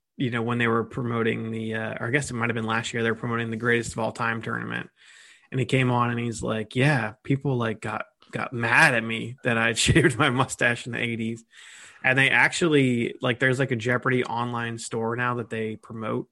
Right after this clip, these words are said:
on the, the new season, and they have, like, a Funko Pop of, uh, Alex Trebek, one with the mustache and one without the mustache. So,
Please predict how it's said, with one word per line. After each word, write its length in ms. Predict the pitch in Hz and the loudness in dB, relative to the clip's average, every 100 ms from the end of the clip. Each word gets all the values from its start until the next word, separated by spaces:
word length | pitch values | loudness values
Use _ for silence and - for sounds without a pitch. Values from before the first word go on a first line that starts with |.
| - | -8
on 220 | 117 110 | -8 -8
the, 300 | 110 110 110 - | -10 -10 -10 -8
the 140 | 120 | -8
new 200 | 113 117 | -6 -6
season, 580 | 113 123 120 131 135 139 _ - - _ - | -6 -6 -4 -2 -4 -6 _ -20 -20 _ -8
and 160 | 127 123 | -4 -2
they 100 | 117 | 0
have, 240 | 120 117 | 0 -2
like, 160 | 113 - | -4 -8
a 40 | |
Funko 440 | - 123 127 135 131 | -6 -4 0 0 2
Pop 380 | 143 143 - _ _ | 0 0 -4 _ _
of, 360 | 117 117 117 113 - | -6 -4 -6 -8 -6
uh, 20 | |
Alex 520 | 113 110 101 120 127 - | -4 -4 -2 0 -2 -4
Trebek, 400 | 135 131 139 - _ _ _ _ - | 0 0 0 -4 _ _ _ _ -2
one 280 | 123 135 127 | 2 2 2
with 160 | 127 | 0
the 60 | 131 | 0
mustache 600 | 127 127 - 131 135 - | -2 -2 -2 0 0 -4
and 200 | 120 117 | -8 -6
one 140 | 117 | -4
without 340 | 117 110 113 - | -4 -6 -6 -8
the 60 | |
mustache. 640 | 113 107 - 110 104 117 - | -10 -10 -10 -10 -10 -12 -10
So, 340 | 113 110 107 | -8 -8 -10